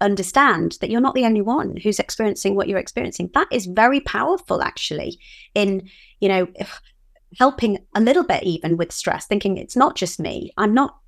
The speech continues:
the only one." And social media, I mean, I'm, I've s-, painted it quite negatively <laughs> a little bit in, in terms of this, the toxic stress. But, you know, since I've been on social media, which is about four years,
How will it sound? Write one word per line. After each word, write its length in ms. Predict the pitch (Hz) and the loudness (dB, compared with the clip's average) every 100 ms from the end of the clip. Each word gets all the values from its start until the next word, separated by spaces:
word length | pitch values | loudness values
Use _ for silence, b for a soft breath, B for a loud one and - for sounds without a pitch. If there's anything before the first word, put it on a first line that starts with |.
| - | -12
the 140 | 185 175 | -4 -2
only 160 | 160 | -2
one." 160 | - - b b b b _ | -6 -8 b b b b _
And 180 | 262 254 - | 2 2 -2
social 360 | - 403 - 302 | 2 2 4 4
media, 360 | 254 - 165 | 4 0 0
I 60 | - | 0
mean, 280 | 196 180 - _ _ - | 2 0 -4 _ _ -6
I'm, 260 | 127 190 185 | -2 -2 -2
I've 120 | 196 - - | -4 -6 -20
s-, 220 | - - _ _ | -20 -20 _ _
painted 300 | - 269 262 | 2 2 2
it 100 | 202 | -2
quite 220 | - 185 190 | 0 0 2
negatively 600 | 214 214 - 180 185 - | 0 0 -6 -8 -8 -4
<laughs> 40 | |
a 40 | 277 | 0
little 200 | 247 180 | 0 2
bit 180 | 165 - | 0 0
in, 200 | 190 180 | -2 0
in 180 | 185 | -2
terms 320 | 180 208 185 175 | 0 0 0 -4
of 100 | 180 | -10
this, 180 | 175 | -12
the 140 | - 202 | -8 0
toxic 440 | 359 - - - | 2 2 -2 -4
stress. 460 | - - - - - b b b b b - | -4 -4 -4 -6 -14 b b b b b -2
But, 140 | - | 0
you 80 | 320 | 4
know, 220 | 302 294 - - - | 4 4 0 -16 -6
since 320 | - 285 - | 0 0 4
I've 320 | 277 285 294 - - | 6 6 2 -4 -2
been 140 | 240 | 2
on 120 | 220 | 4
social 300 | 202 202 - | 2 0 2
media, 220 | 196 185 175 | 0 0 -4
which 160 | - | -4
is 40 | 190 | 0
about 280 | 190 185 | 0 2
four 180 | 277 254 | 0 2
years, 480 | 202 185 160 - | 2 -2 -4 -6